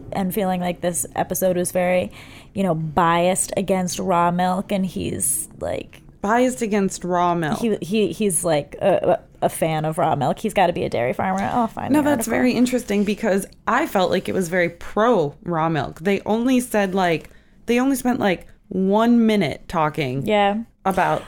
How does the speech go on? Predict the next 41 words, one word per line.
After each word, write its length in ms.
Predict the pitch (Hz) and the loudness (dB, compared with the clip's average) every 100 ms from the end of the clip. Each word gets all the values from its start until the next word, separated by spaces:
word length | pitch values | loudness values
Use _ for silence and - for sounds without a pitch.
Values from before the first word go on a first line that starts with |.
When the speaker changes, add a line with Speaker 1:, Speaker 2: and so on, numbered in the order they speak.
| - | -4
Speaker 1:
Yeah, 120 | 226 | 4
Speaker 2:
it 40 | 226 | 6
Speaker 1:
well, 80 | 220 | 6
Speaker 2:
being 120 | 190 285 | 4 4
Speaker 1:
he 40 | |
was 140 | 277 277 | 4 4
really 260 | 277 277 | 4 4
Speaker 2:
bad. 420 | 247 233 220 214 | 4 4 6 4
Speaker 1:
mad. 80 | 202 - | 2 2
Um, 200 | 202 190 | 2 0
this 160 | 202 | 0
guy's, 220 | 226 214 214 | 2 2 0
like, 100 | 202 | 2
really 220 | 196 190 | 2 2
mad 260 | 185 180 | 2 2
about, 560 | 180 180 175 180 185 - - | 2 4 6 6 2 -2 -4
um, 360 | 180 180 196 - _ | -4 -4 -6 -12 _
you 160 | 190 196 | -6 -2
know, 120 | 180 | 0
the 100 | 180 | -2
kid 320 | 175 202 180 | -2 0 2
who 100 | 180 | 0
gets 260 | 180 180 - | -2 -2 0
sick 220 | - 185 | -2 -2
from 240 | - 180 175 | -2 -2 0
raw 160 | 170 | 0
milk 360 | 170 170 170 170 | 2 2 2 0
and 100 | 175 | -2
how 120 | 170 | -2
they, 320 | 165 170 175 - - - - - | 0 0 -2 -8 -20 -20 -20 -8
um, 540 | - 165 156 202 202 - _ _ - | -4 -2 -4 -6 -10 -16 _ _ -6
you 100 | 196 | -2
know, 140 | 175 | -2
paid 240 | 175 190 | 0 -4
so 100 | - | -2
much 200 | 180 175 | -4 -6
attention 380 | 165 175 165 180 | -6 -6 -4 -4
to 120 | 175 | -4
that 220 | 170 165 175 | -2 -2 -2
or 160 | 175 | -2
whatever. 520 | 170 170 170 175 175 | 0 -2 0 -2 -2